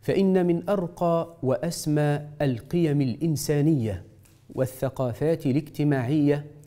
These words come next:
قيمة صناعة المعروف.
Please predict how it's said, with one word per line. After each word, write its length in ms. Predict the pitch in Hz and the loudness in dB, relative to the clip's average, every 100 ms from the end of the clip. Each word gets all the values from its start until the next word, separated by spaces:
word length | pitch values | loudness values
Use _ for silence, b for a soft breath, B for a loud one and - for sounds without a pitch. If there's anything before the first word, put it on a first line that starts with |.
| b b b b _ | b b b b _
قيمة 460 | 165 139 120 160 160 | 0 2 2 -2 -4
صناعة 540 | 139 143 127 120 120 143 | -4 0 0 0 -2 -2
المعروف. 800 | 123 120 107 117 127 98 - - | 0 0 -2 0 0 -2 -8 -20